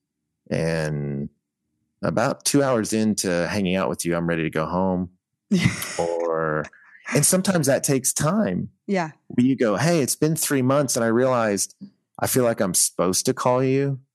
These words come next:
Speaker 1: but I don't really want to."
Speaker 2: Mm.
Speaker 1: And when you read Song of Solomon, you know, the book of romance, again, what leaps from the page is, I mean, right at the beginning, she's like, "Let me kiss,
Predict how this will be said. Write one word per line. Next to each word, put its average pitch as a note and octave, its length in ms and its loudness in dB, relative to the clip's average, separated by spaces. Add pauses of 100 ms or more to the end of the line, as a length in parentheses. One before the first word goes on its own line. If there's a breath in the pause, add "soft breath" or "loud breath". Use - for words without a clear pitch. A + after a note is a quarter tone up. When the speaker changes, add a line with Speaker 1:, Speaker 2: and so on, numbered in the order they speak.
(120)
Speaker 1:
but F#2 80 0
I F2+ 40 2
don't F#2 160 0
really F#2+ 180 2
want D#2+ 320 -2
to." C#3+ 380 -2 (140)
Speaker 2:
Mm. E3 440 -4 (200)
Speaker 1:
And G#2+ 360 0 (100)
when B2+ 160 4
you B2 100 4
read D3+ 320 2
Song C3 320 0
of G#2 80 0
Solomon, F2+ 800 0 (420)
you F#2+ 80 0
know, G#2 100 2
the F#2+ 80 2
book A2 280 -2
of F#2+ 120 0
romance, G#2 420 0
again, G#2+ 300 0
what G#2 200 0
leaps A2+ 480 0
from A#2 160 -2
the F#2 100 -2
page E2+ 760 -4 (720)
is, B2+ 140 2
I B2+ 40 0
mean, B2 140 2
right E3 160 2
at E3 80 0
the - 80 -2
beginning, G#2+ 360 0
she's G2 220 0
like, F#2+ 160 -4
"Let A2 180 0
me G#2 100 0
kiss, - 380 0